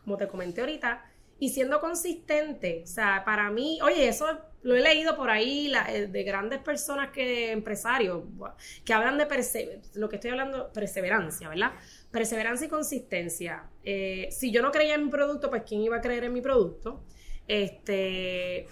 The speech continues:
y creo que, eh, eso, eso ha sido el gra-, el gran paso. El gran paso que para mí todavía diariamente yo que-,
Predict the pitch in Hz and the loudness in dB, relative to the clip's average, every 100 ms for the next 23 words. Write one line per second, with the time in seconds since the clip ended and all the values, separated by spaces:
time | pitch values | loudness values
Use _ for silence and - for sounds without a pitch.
0 | - - - - - - - 240 240 240 | -20 -20 -20 -20 -20 -16 -10 -8 -6 -4
1 | 240 240 233 233 214 247 254 269 294 330 | -2 -2 -4 -6 -4 -2 0 0 -2 -2
2 | 330 311 294 285 269 254 226 190 165 160 | -2 0 0 0 0 0 0 -2 -2 -8
3 | 165 - - - - - - - - - | -12 -18 -20 -20 -20 -20 -18 -20 -20 -20
4 | - - - - - - - - - - | -20 -20 -20 -20 -20 -20 -20 -20 -12 -10
5 | - - - - 240 226 226 220 220 214 | -8 -10 -14 -4 0 0 -2 -4 -4 -4
6 | 214 214 - - - - - 254 - 262 | -4 -6 -8 -16 -20 -20 -2 0 0 0
7 | 247 311 311 330 302 - 233 208 220 220 | 0 -2 -4 2 2 4 2 2 0 0
8 | 214 202 233 254 - 143 - - - 233 | 0 0 0 0 -2 -6 -8 -12 -4 2
9 | 247 254 320 320 302 247 240 220 208 226 | 4 2 0 -2 -2 2 4 6 4 0
10 | 294 277 254 277 285 - 214 202 254 247 | 0 0 -2 -2 -2 -4 -8 0 4 8
11 | 254 311 302 285 294 269 226 214 | 8 8 2 0 -2 -2 -2 -2